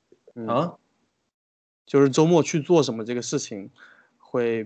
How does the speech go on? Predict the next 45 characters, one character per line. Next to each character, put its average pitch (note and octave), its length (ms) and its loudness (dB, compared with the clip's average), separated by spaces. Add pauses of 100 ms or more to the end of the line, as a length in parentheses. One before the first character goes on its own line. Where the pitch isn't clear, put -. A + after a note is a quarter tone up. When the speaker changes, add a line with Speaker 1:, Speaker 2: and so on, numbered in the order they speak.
Speaker 1:
比 - 60 -12
较 G#2+ 300 0
看 B2 260 -4
重。 A#2+ 240 -4 (380)
Speaker 2:
对， C3 680 4
对， A#2 320 4
对， A2+ 220 2
对， G#2 140 -4
Speaker 1:
嗯。 C3+ 40 -4
Speaker 2:
因 E3 100 -2
为 G3+ 200 -2
我 A#2+ 100 -6
觉 A#2+ 80 0
得 C#3 60 4
他 D#3 160 -4
这 G#3 100 0
个 E3+ 100 2
传 A#2 320 -6
统， C#3+ 240 -10
首 A2 180 -4
先 C#3 160 0
他 D3 120 -6
是 D3 100 -2
基 D3 120 0
督 D3+ 120 0
教 D3 160 4
有 - 80 2
这 - 60 -10
种 A#2 200 -10
传 G2+ 260 -10
统 - 240 -10
嘛， - 200 -20 (120)
那 C3 100 -4
你 B2 120 2
首 A2 160 -4
先 A#2 220 -2
周 B2 160 2
天 B2+ 160 -4
是 B2+ 80 -2
做 A2+ 180 2
礼 - 100 -2
拜 G2 200 0
的 D2 80 -4
时 - 140 -12
间。 G1+ 200 -14